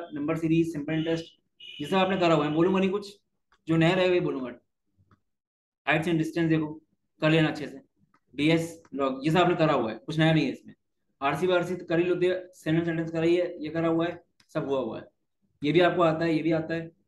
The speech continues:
Binary लॉजिक पढ़ लेना एक बार जरा, basics, ठीक है। Cubes and dice कर लेना, cubes and तीन video बनाए हैं पोर्टल पे, अ, sorry यहाँ पे पढ़े YouTube पे, ठीक है। डीएस आता है, ये series पता है, एनालॉजी,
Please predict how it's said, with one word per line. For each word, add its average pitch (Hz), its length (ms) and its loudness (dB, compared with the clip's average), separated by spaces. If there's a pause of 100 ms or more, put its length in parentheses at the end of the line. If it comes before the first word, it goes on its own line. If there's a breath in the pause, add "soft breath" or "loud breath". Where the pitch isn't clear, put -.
(460)
Binary 165 260 2
लॉजिक 180 280 -2
पढ़ 156 100 -2
लेना 135 180 -4
एक 113 80 -8
बार 123 80 -6
जरा, 113 180 -10
basics, 127 480 -12 (200)
ठीक 156 140 0
है। 147 80 0 (640)
Cubes 170 240 6
and 170 120 4
dice 175 360 4 (480)
कर 156 80 4
लेना, 170 220 2
cubes 165 260 0
and 175 200 -2
तीन 165 160 2
video 170 180 2
बनाए 156 180 2
हैं 160 120 -4
पोर्टल 156 220 -6
पे, 151 280 -6
अ, 139 80 0
sorry 151 200 0
यहाँ 151 140 4
पे 160 60 2
पढ़े 156 160 2
YouTube 156 280 0
पे, 175 80 -4 (360)
ठीक 156 120 -2
है। 156 80 -2 (500)
डीएस 156 220 4
आता 165 200 0
है, 175 60 6
ये 180 120 4
series 160 300 2
पता 165 140 -2
है, 170 160 -2
एनालॉजी, 147 380 0